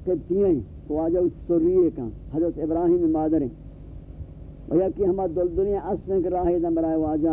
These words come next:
بازی نزدیکا، چادری دیگر راہ دم، یہ مقوقس مصر راہ دم۔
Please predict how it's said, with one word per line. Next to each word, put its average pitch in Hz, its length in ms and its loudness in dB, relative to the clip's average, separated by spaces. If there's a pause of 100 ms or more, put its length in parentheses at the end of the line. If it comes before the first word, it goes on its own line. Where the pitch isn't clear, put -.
بازی 151 280 2
نزدیکا، 151 640 2 (360)
چادری 196 420 2
دیگر 180 220 0
راہ 165 280 0
دم، 139 260 -2
یہ 151 60 2
مقوقس 156 500 -2
مصر 156 280 2 (180)
راہ 143 260 0
دم۔ 120 100 -4